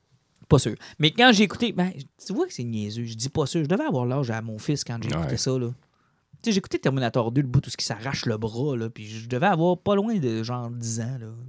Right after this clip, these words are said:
Speaker 1: Huit, huit, neuf ans, là. Pas plus que ça. Puis, écoute, il nous faisait des jouets avec ça. Tu sais, c'était encouragé, là. C'était comme, go !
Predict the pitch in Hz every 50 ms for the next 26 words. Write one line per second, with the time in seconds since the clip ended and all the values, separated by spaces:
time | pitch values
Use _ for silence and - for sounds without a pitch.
0 | 123 - 139 120 127 - _ - 147 170 180 - 151 127 120 113 117 127 139 131
1 | 117 113 117 127 - _ - 151 - 180 175 - - 123 - - 131 - _ _
2 | _ _ _ _ _ _ _ _ _ _ - 131 127 120 117 117 107 - 190 180
3 | - 123 120 131 139 143 139 175 170 196 262 214 143 120 110 107 117 117 113 147
4 | 180 147 117 110 - - - 156 156 151 _ _ _ _ _ _ _ _ _ _
5 | _ _ _ _ - 330 - - - - 170 185 180 - - - 311 285 139 156
6 | 143 127 120 113 147 196 190 160 135 127 123 135 135 - - 123 120 131 131 123
7 | 117 120 120 120 117 113 - 151 175 202 -